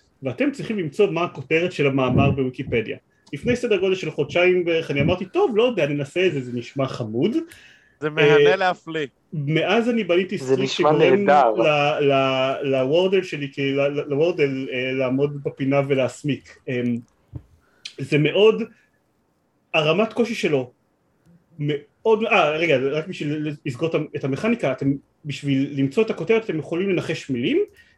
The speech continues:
Speaker 1: כל פעם שאתם מנחשים מילה שמופיעה במאמר, הוא מסמן לכם את כל הנקודות שבהן מופיע במאמר, בעצם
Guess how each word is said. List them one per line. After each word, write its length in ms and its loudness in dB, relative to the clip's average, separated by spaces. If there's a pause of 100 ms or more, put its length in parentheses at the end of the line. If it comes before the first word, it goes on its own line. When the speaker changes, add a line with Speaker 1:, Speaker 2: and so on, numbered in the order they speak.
Speaker 1:
כל 180 4
פעם 140 0
שאתם 160 -2
מנחשים 300 -2
מילה 140 -2
שמופיעה 360 -6
במאמר, 340 -2
הוא 120 -2
מסמן 300 -2
לכם 280 -2
את 80 -6
כל 180 0
הנקודות 280 -2
שבהן 240 0
מופיע 240 -4
במאמר, 420 0 (260)
בעצם 440 -2